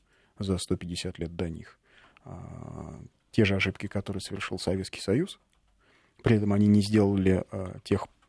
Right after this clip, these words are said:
полезных и нужных для афганцев вещей, которые сделали, а, в свое время советские, а, войска в Афганистане. И сегодня,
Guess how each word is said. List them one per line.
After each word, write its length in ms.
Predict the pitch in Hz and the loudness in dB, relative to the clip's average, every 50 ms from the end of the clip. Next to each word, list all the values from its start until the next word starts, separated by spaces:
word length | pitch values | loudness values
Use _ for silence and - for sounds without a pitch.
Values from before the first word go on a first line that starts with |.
| _ _ | _ _
полезных 640 | - 107 107 113 113 98 - 87 85 87 - - - _ _ - | 4 6 8 8 6 6 4 0 -4 -4 -8 -14 -20 _ _ 0
и 60 | 101 | 4
нужных 440 | 98 98 104 107 95 95 92 87 90 | 6 6 6 6 4 -2 -8 -8 -6
для 120 | 92 90 90 | -4 -6 -6
афганцев 440 | 92 95 101 92 90 - 87 - | -2 -2 -2 -2 -2 -4 -8 -8
вещей, 320 | - 98 98 - - 92 90 | -6 -2 0 0 0 0 -2
которые 440 | - - - - - - 82 82 82 | -2 -4 -6 -6 -6 -10 -10 -10 -10
сделали, 540 | 87 90 87 87 80 82 80 78 - - | -10 -10 -8 -8 -8 -8 -10 -10 -12 -12
а, 1040 | - - - - - - - - - 82 50 - - 50 50 50 50 50 - - - - | -12 -14 -14 -14 -14 -14 -14 -14 -16 -16 -18 -18 -18 -18 -18 -18 -18 -18 -18 -18 -14 -8
в 60 | - | -6
свое 240 | - - 69 78 82 | -6 -4 -4 -6 -8
время 240 | - 87 78 73 | -8 -6 -6 -2
советские, 640 | 80 - 87 92 127 170 170 - - - 87 101 - _ _ _ - - - - - _ _ _ _ | 0 2 4 4 4 4 2 -2 -8 -10 -10 -12 -12 _ _ _ -20 -20 -20 -20 -20 _ _ _ _
а, 580 | - 98 95 90 87 85 82 82 80 80 80 82 | -20 -18 -16 -14 -12 -12 -12 -12 -12 -12 -12 -6
войска 420 | 85 92 90 87 - - - 90 - _ _ | 0 0 0 0 0 -4 -6 -14 -16 _ _
в 80 | - 98 | -12 -10
Афганистане. 560 | 87 90 90 85 87 - - - 85 80 82 _ _ _ _ _ _ _ _ _ _ _ _ _ _ _ _ _ _ _ _ _ _ _ _ - | -8 -4 -2 -4 -2 -4 -8 -10 -10 -12 -14 _ _ _ _ _ _ _ _ _ _ _ _ _ _ _ _ _ _ _ _ _ _ _ _ -14
И 640 | - 90 90 92 92 92 92 92 92 92 92 90 90 92 | -12 -12 -10 -8 -8 -6 -6 -4 -4 -4 -4 -6 -6 -6
сегодня, 580 | - - - 95 95 110 117 113 107 101 95 | -6 -6 -4 0 4 4 6 6 6 4 4